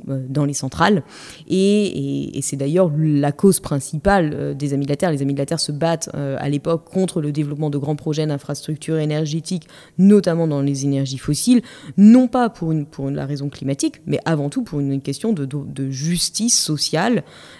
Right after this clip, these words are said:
euh, et de défense des droits des populations qui sont, euh, à qui on impose des projets,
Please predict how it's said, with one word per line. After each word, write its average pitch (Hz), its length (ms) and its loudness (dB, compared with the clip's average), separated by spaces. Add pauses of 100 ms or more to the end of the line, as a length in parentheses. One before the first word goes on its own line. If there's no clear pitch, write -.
euh, 139 720 0
et 185 160 4
de 170 160 2
défense 175 460 0
des 147 100 0
droits 165 240 0
des 165 240 2
populations 185 840 2
qui 151 440 -4
sont, 202 580 -2
euh, 139 360 -2 (280)
à 151 80 -2
qui 202 180 -2
on 156 180 2
impose 170 480 2
des 139 140 -2
projets, 175 840 0